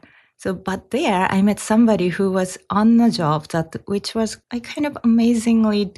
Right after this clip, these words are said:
it's not exactly a dream job, but kind of super inspiring, like, I, I never imagined before. And after, like, staying with her in Shanghai, I was supposed to stay with another friend, but I was so super inspired, so I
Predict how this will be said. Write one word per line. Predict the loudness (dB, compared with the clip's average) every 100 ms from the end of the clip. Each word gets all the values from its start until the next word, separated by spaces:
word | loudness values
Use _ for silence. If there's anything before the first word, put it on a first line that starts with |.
| -10
it's | -4 -4 -4
not | -4
exactly | -2 -2 0 0
a |
dream | 0 -2 -4
job, | -2 -4 -2
but | -6 -8
kind | -8 -6
of | -6 -12
super | -10 -6 -6
inspiring, | -2 -2 -4 -6 -4 -2 -4 -6 -8
like, | -10 -8
I, | -10 -8
I | -6
never | -6 -4
imagined | -4 -4 -4 -4 -4
before. | -6 -6 -8 -10 -16 -20 -20 -20 -14
And | -2 0 2 2 0 0
after, | -4 -2 0 2 2 0 0 -4 -6
like, | -8 -8 -10
staying | -6 -2 0 0 0
with | 0 -2
her | 0 0 0 -4
in | -4 -4 -6 -14
Shanghai, | -8 -2 -2 -2 -6 -6
I | -6 -4 -4 -6 -12
was | -10 -8
supposed | -6 -4 -2
to | -2
stay | -2 -4
with | -2 -2
another | 0 0 -2
friend, | -2 -2 -2 -6
but | -6 -4
I | -4
was | -4
so | -6 -8
super | -6 -6 -2
inspired, | 0 0 0 -2 0 -2
so | 0 0
I | 0